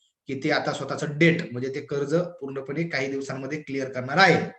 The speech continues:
त्याच्यामुळे त्यांच्या प्रॉफिटमध्ये काही दिवसानंतर एक चांगली मोठी ग्रोथ येण्याची शक्यता मित्रांनो आपल्याला, अ, मिळणार आहे. लक्षामध्ये तर टाटा मोटर्स हा एक देखील चांगला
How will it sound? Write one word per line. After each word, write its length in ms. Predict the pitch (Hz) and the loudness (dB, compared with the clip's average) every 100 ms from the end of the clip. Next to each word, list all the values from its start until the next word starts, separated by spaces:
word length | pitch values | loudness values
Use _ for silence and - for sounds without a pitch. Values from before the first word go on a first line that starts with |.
| _ _ _ | _ _ _
त्याच्यामुळे 320 | 127 143 139 | -8 -6 -6
त्यांच्या 300 | 147 143 143 | -4 -4 -4
प्रॉफिटमध्ये 800 | - 139 135 160 165 165 208 - - _ _ _ | -6 -8 -4 2 6 6 6 2 -8 _ _ _
काही 180 | 135 139 | -4 -2
दिवसानंतर 520 | 147 151 147 143 147 | -2 -2 -2 -2 0
एक 200 | 165 170 | 0 0
चांगली 480 | - 147 160 190 - | -2 2 6 6 4
मोठी 320 | 147 147 165 | -2 -2 0
ग्रोथ 320 | - 156 165 165 | 2 4 4 2
येण्याची 340 | 143 139 165 | -4 -4 -4
शक्यता 420 | 165 127 - 139 | -4 -4 -6 -6
मित्रांनो 420 | 143 139 135 156 - | -6 -6 -6 -6 -6
आपल्याला, 420 | 123 131 160 220 - _ _ _ _ - | -8 -4 -2 -2 -6 _ _ _ _ -6
अ, 380 | 135 131 131 127 | -2 -2 -2 -2
मिळणार 280 | 135 131 165 | -4 0 2
आहे. 280 | 190 151 170 - _ _ - - | 4 4 2 -8 _ _ -16 -4
लक्षामध्ये 400 | 160 170 160 165 | -2 0 0 0
तर 60 | 165 | -2
टाटा 360 | - 170 185 | 0 2 4
मोटर्स 380 | 175 170 180 170 | 2 4 2 2
हा 80 | 143 | 0
एक 140 | 151 | -2
देखील 280 | 156 151 165 | -2 0 0
चांगला 420 | 165 147 151 165 | 0 -2 0 0